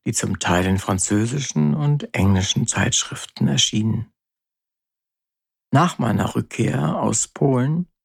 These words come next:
verließ ich für geraume Zeit meinen Wohnsitz im Gebirge und schloss mich Herrn von Hardenberg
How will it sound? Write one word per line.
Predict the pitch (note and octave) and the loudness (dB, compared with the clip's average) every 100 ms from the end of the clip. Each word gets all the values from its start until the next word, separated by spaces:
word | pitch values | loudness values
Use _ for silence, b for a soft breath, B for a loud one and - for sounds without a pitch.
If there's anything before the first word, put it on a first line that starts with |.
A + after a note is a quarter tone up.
| _ | _
verließ | - F#3 B2+ A#2 - | 0 2 4 2 2
ich | A#2+ - | -2 -2
für | - | 0
geraume | A#2+ A#2+ C3 D#3 E3+ | 2 2 2 2 0
Zeit | - B2+ A#2+ - | -2 0 -2 -2
meinen | A#2+ B2 B2 A#2 | 0 4 4 2
Wohnsitz | C3 D#3 D3 D3+ D3 - - | 2 2 2 0 0 -2 -2
im | - A#2+ | 2 2
Gebirge | A2 A2 B2 B2+ B2+ D3 D#3 _ _ _ _ _ | 4 2 2 2 2 -2 -4 _ _ _ _ _
und | F#3+ F3 | 2 2
schloss | - B2 - | 0 -2 -2
mich | A2 A#2+ | -2 0
Herrn | A#2 A#2 | 0 2
von | A#2 - C3 | 0 2 2
Hardenberg | B2 C3 C3 A#2 G2+ A2+ C#3+ | 4 2 2 2 2 0 -4